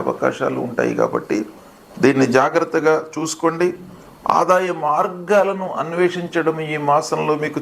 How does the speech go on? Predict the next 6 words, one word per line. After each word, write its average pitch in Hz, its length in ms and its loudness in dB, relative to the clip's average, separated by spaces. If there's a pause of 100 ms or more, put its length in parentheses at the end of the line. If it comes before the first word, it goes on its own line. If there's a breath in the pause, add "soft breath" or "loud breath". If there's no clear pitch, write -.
చాలా 147 220 4 (140)
అవసరము. 160 500 0 (920)
ఖర్చులు 170 440 4
తగ్గించుకోండి. 175 760 2 (760)
న్యాయపరమైన 196 760 4 (140)
సమస్యలకు 165 680 0